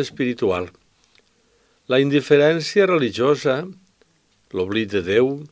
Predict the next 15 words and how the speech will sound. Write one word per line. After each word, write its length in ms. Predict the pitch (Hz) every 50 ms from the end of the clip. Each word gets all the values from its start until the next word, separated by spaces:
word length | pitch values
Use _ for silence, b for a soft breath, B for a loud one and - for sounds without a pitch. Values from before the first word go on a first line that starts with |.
| _ _ _ _ _ _ _ _ _ _
i 100 | - 120
la 140 | 123 131 131 131
despreocupació 920 | 131 127 123 - 156 135 139 131 135 139 127 - 135 131 117 - 165 170
per 140 | 160 180 170
les 180 | 170 165 147 -
qüestions 400 | - 139 117 - - 151 151 143
fonamentals 880 | - 165 143 135 127 123 113 107 104 - 127 127 131 131 127 - - - b b b b b b b b b b
sobre 340 | - - - 123 123 123 123
l'origen 500 | 123 120 120 123 147 156 147 156 165 156 160
i 60 | 143
destinació 600 | 135 127 113 - - 127 110 107 98 - - 131 123
transcendent 560 | - 143 143 123 - 123 113 104 117 120 117
de 100 | 104 101
l'ésser 300 | 104 107 101 - - 107
humà. 300 | 92 90 85 82 85 92